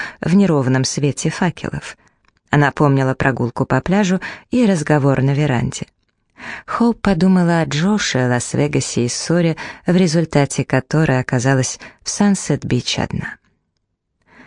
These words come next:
"С удовольствием", наконец сказала она, осознавая, что говорит это искренне.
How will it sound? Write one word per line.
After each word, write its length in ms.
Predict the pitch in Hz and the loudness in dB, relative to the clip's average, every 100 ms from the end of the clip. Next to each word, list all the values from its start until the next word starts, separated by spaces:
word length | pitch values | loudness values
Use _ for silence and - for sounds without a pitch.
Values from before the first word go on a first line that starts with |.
| - _ _ _ _ _ | -20 _ _ _ _ _
"С 140 | - 233 | -2 2
удовольствием", 600 | 202 147 135 - 151 147 | 2 2 0 0 2 2
наконец 400 | - 151 143 - | 2 2 0 -2
сказала 420 | - 135 139 135 | -2 2 2 2
она, 400 | 139 151 226 233 - | 2 2 2 0 -2
осознавая, 760 | 143 143 127 135 139 202 202 | -4 -2 2 2 2 2 0
что 220 | - - | 0 -2
говорит 420 | 135 139 208 - | 0 2 2 0
это 220 | 160 - 131 | -2 0 0
искренне. 640 | 113 - - - - 127 | 0 -2 -6 -4 -4 -4